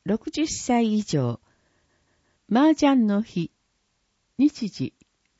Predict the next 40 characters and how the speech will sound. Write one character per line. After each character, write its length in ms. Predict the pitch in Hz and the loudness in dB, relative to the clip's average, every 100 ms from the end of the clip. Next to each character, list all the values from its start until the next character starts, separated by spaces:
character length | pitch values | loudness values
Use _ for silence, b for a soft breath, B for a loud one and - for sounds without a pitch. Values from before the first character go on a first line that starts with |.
| _ | _
十 260 | 175 320 349 | 0 0 2
二 160 | 330 | 2
月 340 | 302 302 - 277 | 4 2 0 -2
二 280 | - - | -4 -8
日 160 | - 285 | 0 2
土 180 | 262 254 | 4 2
曜、 420 | 247 226 175 - _ | 2 2 0 -2 _
七 320 | 185 240 339 | 0 4 4
日 180 | - 311 | 2 2
木 340 | 254 262 269 247 | 4 2 0 2
曜、 420 | 226 175 156 - _ | 4 4 2 -4 _
九 140 | 370 | -6
時 180 | 370 339 | -4 -4
か 140 | - 196 | -2 0
ら 180 | 180 | 2
十 300 | 180 240 269 | 0 0 0
二 180 | 240 208 | 2 0
時。 220 | - - - _ _ _ _ _ _ _ _ _ _ _ _ _ _ _ _ | -2 -6 -6 _ _ _ _ _ _ _ _ _ _ _ _ _ _ _ _
カ 140 | 254 | 0
ラ 180 | 330 349 | 4 4
オ 60 | 330 | 2
ケ 240 | 302 277 | 0 2
愛 200 | 277 320 | 2 0
好 320 | - 285 254 | 0 0 0
会。 440 | - 180 143 135 - _ _ _ _ _ _ - | -2 -2 -2 -2 -8 _ _ _ _ _ _ 4
日 340 | 294 - 208 | 6 6 -2
時、 240 | - 135 - _ _ _ _ - | -2 -6 -6 _ _ _ _ -8
十 240 | 220 330 | -2 0
二 160 | 339 311 | 0 0
月 280 | 285 - - | -2 -6 -12
九 120 | 254 269 | -6 -2
日 320 | 247 247 233 | -2 -2 -2
土 180 | 202 202 | 0 0
曜、 440 | 226 220 156 87 - _ | 2 0 -2 -4 -8 _
二 160 | 247 320 | -4 -4
十 260 | 311 285 | -2 -4
三 360 | 254 262 269 208 | -4 -4 -2 -2
日 320 | 185 - 156 | -4 -4 -2
土 160 | 165 180 | 0 0
曜、 380 | 208 175 143 | 0 -2 -4